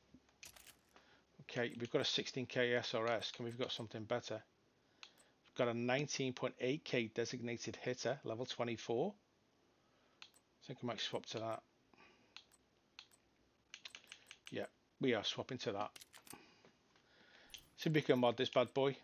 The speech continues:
Maybe put a barrel rail on it. No extended mag. Let's have a look at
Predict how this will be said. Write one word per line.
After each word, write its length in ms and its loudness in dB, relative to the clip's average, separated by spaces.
Maybe 200 -2
put 340 -2
a 320 0
barrel 200 2
rail 240 2
on 140 0
it. 100 -2
No 100 4
extended 460 -2
mag. 280 4
Let's 260 -10
have 120 0
a 80 0
look 320 -4
at 260 -2